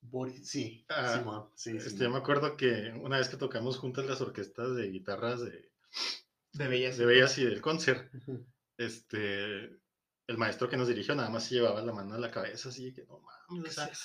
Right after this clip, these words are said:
Speaker 3: esto,
Speaker 2: cada quien
Speaker 3: güey?
Speaker 2: trae una digitación diferente, les vale verga, güey. No, es pobre, güey.
Speaker 3: Es que eso sí es un pedo. Es que también, ¿cómo pretenden juntar?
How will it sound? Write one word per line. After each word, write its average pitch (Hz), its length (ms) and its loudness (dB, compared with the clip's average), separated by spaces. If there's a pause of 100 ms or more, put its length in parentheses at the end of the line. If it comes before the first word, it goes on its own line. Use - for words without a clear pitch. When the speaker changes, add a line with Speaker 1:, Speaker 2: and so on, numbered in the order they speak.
(100)
Speaker 3:
esto, - 140 -16
Speaker 2:
cada 135 200 2
quien 160 140 0
Speaker 3:
güey? 143 140 4
Speaker 2:
trae 151 120 0
una 151 160 0
digitación 127 480 -2
diferente, 165 680 -4
les 147 140 -4
vale 131 200 -8
verga, - 200 -14 (160)
güey. 165 340 -6 (420)
No, 147 240 -2
es 175 140 -2
pobre, 139 340 2
güey. 135 140 2
Speaker 3:
Es 196 100 2
que 196 60 10
eso 180 120 2
sí 170 120 0
es 165 80 -2
un 170 120 -6
pedo. 147 220 0
Es 165 100 2
que 233 80 0
también, 196 420 6
¿cómo 214 240 2
pretenden 196 460 0
juntar? 156 540 0